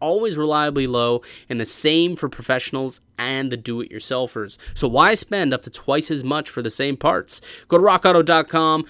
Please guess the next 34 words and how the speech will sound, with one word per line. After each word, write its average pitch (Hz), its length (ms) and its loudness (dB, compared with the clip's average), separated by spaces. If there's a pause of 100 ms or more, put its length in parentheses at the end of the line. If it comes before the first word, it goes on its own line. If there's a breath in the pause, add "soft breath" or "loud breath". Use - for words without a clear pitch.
(160 loud breath)
right 131 300 2
now 143 400 0 (160 soft breath)
and 131 80 -10
see 123 140 0
all 127 140 4
the 170 80 -2
parts 156 320 -2
available 127 360 0
for 117 160 -6
your 123 180 -2
car 139 360 0
or 143 60 -4
truck. 113 440 -2 (240 loud breath)
And 147 120 0
write 185 260 0
"Locked 202 380 0
On" 180 320 0
in 120 140 -6
their 127 160 -2
"How 151 220 2
Did 170 140 -2
You 175 80 0
Hear 202 180 2
About 123 240 0
Us" 104 100 -6
box 117 340 -2
so 127 100 -2
that 117 120 -2
they 120 80 -2
know 151 180 0
that 117 120 -2
we 117 100 -6
sent 147 320 -4
you. 113 160 -4